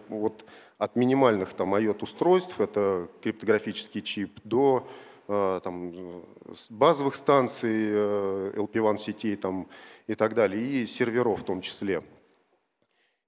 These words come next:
И, э, хотелось бы отметить, что решение использует, э, стандартные, стандартизованные, э,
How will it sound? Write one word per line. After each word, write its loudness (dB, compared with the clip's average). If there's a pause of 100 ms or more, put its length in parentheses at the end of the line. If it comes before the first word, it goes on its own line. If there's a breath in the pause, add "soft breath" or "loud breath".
(160)
И, 2
э, 2
хотелось 2
бы 4
отметить, 2
что 0
решение 2
использует, 0 (160)
э, 2
стандартные, 2
стандартизованные, -2
э, -16